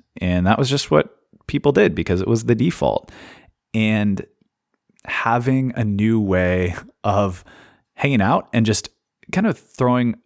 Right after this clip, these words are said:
a wrench in what the expectation was, people really appreciated and said, "Oh yeah, totally. I'll do that. I never thought of that. That's a great idea." And once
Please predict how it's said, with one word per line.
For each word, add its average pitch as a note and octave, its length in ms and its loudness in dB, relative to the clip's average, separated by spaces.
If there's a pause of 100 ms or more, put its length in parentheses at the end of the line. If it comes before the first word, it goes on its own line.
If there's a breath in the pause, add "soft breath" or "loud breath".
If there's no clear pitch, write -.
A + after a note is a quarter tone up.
a A2 80 4
wrench G2 500 0 (120)
in G2 180 0
what F#2+ 140 0
the F#2+ 100 0
expectation E2+ 520 -4
was, D#3 160 -2
people C#3 380 -2
really A#2 320 2
appreciated G#2+ 640 -2
and - 140 -8
said, B2+ 200 -2 (200)
"Oh - 80 2
yeah, A#3 220 2
totally. D#3 360 0 (100)
I'll G3 140 0
do B2+ 160 2
that. F2+ 280 2
I C#3 80 0
never F3+ 180 2
thought G#3 240 0
of G#2 60 2
that. D#3+ 180 0
That's - 180 0
a - 40 2
great F3+ 280 0
idea." F2+ 400 0 (600 loud breath)
And B2+ 380 2 (600)
once B2+ 580 -2